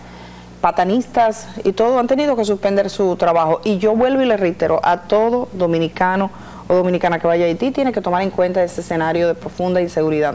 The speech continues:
porque el secuestro está a dos manos. Y eso no es un pueblo, eso lo decide un grupo de forajidos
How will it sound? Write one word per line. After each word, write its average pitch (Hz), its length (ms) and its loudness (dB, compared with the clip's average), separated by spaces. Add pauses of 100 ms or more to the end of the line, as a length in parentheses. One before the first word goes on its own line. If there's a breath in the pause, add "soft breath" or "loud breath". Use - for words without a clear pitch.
porque 170 440 0
el 156 80 -4
secuestro 208 580 -2 (400 loud breath)
está 185 320 0
a 185 60 2
dos 190 180 0
manos. 151 560 -4 (760 loud breath)
Y 233 140 2
eso 254 420 2
no 202 280 2
es 247 180 0
un 240 180 2
pueblo, 233 400 2
eso 196 140 0
lo 220 100 4
decide 214 340 0
un 202 100 0
grupo 214 260 0
de 185 240 4
forajidos 196 880 -2